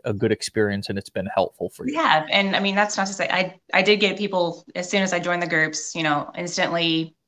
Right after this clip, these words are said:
Speaker 2: direct messaging me and trying to,
Speaker 1: Yeah.
Speaker 2: you know, sell me something. So I just ignored 'em. I mean, you can spot the, the bad ones from, from the beginning. <laughs>
Speaker 1: So how do you,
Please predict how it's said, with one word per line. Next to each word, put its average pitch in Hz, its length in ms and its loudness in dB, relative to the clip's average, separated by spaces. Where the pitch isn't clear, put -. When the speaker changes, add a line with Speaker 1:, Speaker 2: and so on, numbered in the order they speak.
Speaker 2:
direct 185 240 2
messaging 170 440 0
me 165 380 -2
and 147 360 -2
trying 156 260 2
to, 151 60 -4
Speaker 1:
Yeah. 110 140 0
Speaker 2:
you 160 100 -2
know, 147 80 -2
sell 190 240 0
me 185 100 -4
something. 170 480 -4
So 156 380 0
I 262 60 2
just 330 140 -2
ignored 185 360 -2
'em. 165 260 -4
I 170 120 -8
mean, 165 400 -4
you 196 80 -2
can 180 360 -4
spot - 420 0
the, 160 380 -2
the 156 60 -6
bad 156 220 4
ones 160 200 -2
from, 165 400 -4
from 196 100 -2
the 196 80 2
beginning. 180 460 2
<laughs> 277 180 4
Speaker 1:
So - 160 10
how 247 320 8
do 269 60 4
you, 214 580 4